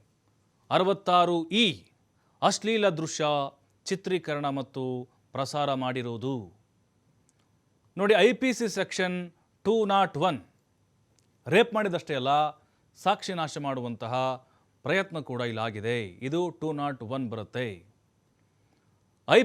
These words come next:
ಪಿ ಸಿ ಸೆಕ್ಷನ್ ತ್ರೀ, ಫೈವ್ ನಾಟ್ ಫೋರ್ ಕ್ರಿಮಿನಲ್ ಬೆದರಿಕೆ, ಅಂದರೆ ಬೆದರಿಕೆಗಳನ್ನ ಹಾಕೋದು, ಕೊಲೆ ಮಾಡ್ಬಿಡ್ತೀನಿ ನಿನ್ನ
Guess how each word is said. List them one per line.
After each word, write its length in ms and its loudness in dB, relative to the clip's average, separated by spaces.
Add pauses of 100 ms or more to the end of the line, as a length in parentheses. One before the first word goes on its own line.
ಪಿ 140 0
ಸಿ 80 -4 (100)
ಸೆಕ್ಷನ್ 400 -4 (440)
ತ್ರೀ, 160 0 (380)
ಫೈವ್ 200 2
ನಾಟ್ 280 0
ಫೋರ್ 320 0 (680)
ಕ್ರಿಮಿನಲ್ 360 2 (120)
ಬೆದರಿಕೆ, 460 -2 (960)
ಅಂದರೆ 240 -2
ಬೆದರಿಕೆಗಳನ್ನ 560 0
ಹಾಕೋದು, 380 -8 (380)
ಕೊಲೆ 240 -4
ಮಾಡ್ಬಿಡ್ತೀನಿ 440 -6
ನಿನ್ನ 140 -8